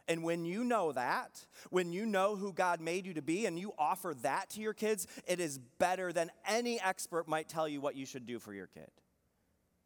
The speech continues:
There are thousands of leadership books you could read about how to be a business leader, how to lead a team, how to lead an organization, how to be innovative or creative or any of those things.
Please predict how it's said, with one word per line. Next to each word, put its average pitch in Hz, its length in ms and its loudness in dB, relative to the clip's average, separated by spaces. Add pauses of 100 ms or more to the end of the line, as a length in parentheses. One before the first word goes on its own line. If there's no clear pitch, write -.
(1000)
There 196 160 2
are 208 160 2
thousands 185 600 2
of 170 100 0
leadership 165 500 -2
books 156 220 0
you 160 100 0
could 151 160 -4
read 147 300 0
about 143 240 2
how 151 120 2
to 160 80 -2
be 156 120 -2
a 143 60 0
business 151 360 -4
leader, 143 220 0
how 143 180 0
to 165 120 -4
lead 156 200 -2
a 147 60 -2
team, 160 340 -4
how 151 140 2
to 156 80 -4
lead 156 160 -4
an 151 80 -8
organization, 151 720 -2
how 143 160 0
to 156 80 -10
be 143 100 -6
innovative 156 600 -2
or 127 60 -6
creative 156 380 -4
or 151 80 -2
any 175 280 -2
of 180 100 -4
those 165 180 0
things. - 540 -8